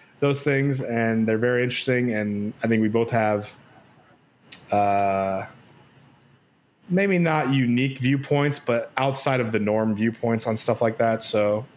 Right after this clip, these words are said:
definitely worth a listen. And if you like those episodes, I think those are some of our best. Please go back and listen to our others, and, uh, let us know what you think. Join the Discord. The link is in the description below.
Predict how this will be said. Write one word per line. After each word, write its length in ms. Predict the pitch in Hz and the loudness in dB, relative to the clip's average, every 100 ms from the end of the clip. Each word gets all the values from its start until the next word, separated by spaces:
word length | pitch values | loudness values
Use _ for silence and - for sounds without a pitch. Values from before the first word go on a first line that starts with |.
| - | -2
definitely 320 | 175 175 139 | 0 2 2
worth 140 | 131 | 2
a 40 | 117 | 2
listen. 400 | 110 110 110 110 - - - - _ _ _ - | 0 0 -4 -6 -14 -20 -20 -20 _ _ _ -2
And 720 | 120 117 113 117 117 113 - - _ _ _ - | 0 2 0 0 0 -2 -6 -14 _ _ _ -4
if 160 | 127 | 0
you 60 | 131 | 0
like 240 | 147 156 | 0 0
those 180 | 165 160 | 0 0
episodes, 560 | 175 165 151 185 196 151 | 0 -2 -2 -2 -2 -2
I 140 | 117 | -2
think 120 | 127 | 0
those 140 | 127 127 | 0 0
are 60 | |
some 200 | 120 139 | 0 -2
of 60 | 120 | 0
our 140 | 110 | 0
best. 500 | 104 117 135 - - | 0 0 -2 -4 -6
Please 180 | - 120 | -2 0
go 120 | 117 | 0
back 220 | 117 120 113 | 0 -2 -2
and 80 | |
listen 200 | 110 113 110 | -4 -2 -2
to 140 | 110 | 0
our 160 | 104 107 | 2 0
others, 480 | 117 131 135 - - - | 0 0 -2 -6 -10 -8
and, 400 | 104 101 101 101 | -2 0 -2 -2
uh, 460 | 101 101 101 101 95 - - - - | -2 0 0 -2 -4 -12 -20 -8 -2
let 100 | 113 | 0
us 160 | - | 0
know 100 | 120 | 0
what 140 | 117 113 | 2 0
you 80 | |
think. 320 | 110 127 131 - - - | -2 0 -2 -4 -20 -6
Join 220 | 127 123 | 0 2
the 60 | 117 | 2
Discord. 420 | 120 - 147 143 | 0 0 -2 0
The 60 | 110 | 2
link 260 | 113 117 | 0 0
is 120 | 107 | 0
in 140 | 113 110 | 0 0
the 400 | 110 110 107 104 - - - - | 0 2 0 -2 -10 -20 -12 -4
description 480 | - 139 - 120 | -2 0 0 0
below. 520 | 110 107 120 131 147 | 2 2 2 0 -2